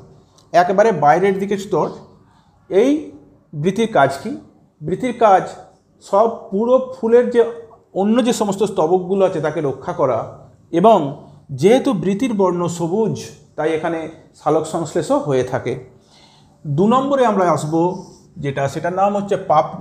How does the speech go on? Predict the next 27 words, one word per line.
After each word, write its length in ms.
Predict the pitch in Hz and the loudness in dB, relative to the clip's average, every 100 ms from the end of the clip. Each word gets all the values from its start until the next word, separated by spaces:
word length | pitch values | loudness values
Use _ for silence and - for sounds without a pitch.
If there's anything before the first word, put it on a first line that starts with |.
| 143 | -2
দলমণ্ডল। 640 | 175 202 202 151 117 107 98 - - - _ _ _ _ _ _ _ _ _ - - | 0 2 0 -2 -4 -6 -10 -14 -20 -20 _ _ _ _ _ _ _ _ _ -20 -6
দলমণ্ডলের 600 | 135 160 208 220 226 240 | 0 2 2 2 2 4
এক 160 | 226 185 | 4 2
একটি 200 | 190 214 | 0 0
অংশকে 340 | 175 165 190 | -2 -2 0
বলা 180 | 196 190 | 2 4
হয় 120 | 196 | 2
পাপড়ি। 360 | 175 117 147 160 - - - _ _ _ _ _ _ - | 2 -2 -2 -6 -6 -14 -20 _ _ _ _ _ _ 0
এই 160 | 226 269 | 0 2
পাপড়িগুলো 540 | 156 139 180 180 214 233 | 0 0 0 2 2 2
বিভিন্ন 340 | 151 160 180 185 185 - - | -2 -4 -4 -4 -6 -10 -12
বর্ণের 440 | 131 131 127 185 220 | -4 -4 -2 -2 -2
হয়, 180 | 202 220 302 - - _ _ _ _ _ _ _ _ | -2 -2 -4 -14 -20 _ _ _ _ _ _ _ _
ব্যতিক্রমও 560 | 139 139 156 147 214 233 | -2 0 0 2 2 2
আছে, 160 | 185 208 | 0 0
সাদা 280 | 214 156 160 | 0 2 2
বর্ণেরও 380 | 165 170 180 185 185 185 | 2 2 2 2 0 -4
ফুল 160 | 190 180 | 0 2
হয়, 140 | 170 | 2
কিন্তু 140 | 180 175 | 0 0
আমরা 160 | 151 | 0
এখানে 200 | 151 185 233 | 0 -2 -2
বিভিন্ন 300 | 165 151 175 | -2 -4 -4
বর্ণের 360 | 151 147 170 196 | -2 -2 -2 -2
কথা 200 | 156 135 | -4 -2
বলছি। 340 | 131 - 214 262 - - - _ _ _ _ _ - | -2 0 -2 -2 -4 -14 -20 _ _ _ _ _ 0
এবং 160 | 185 | 2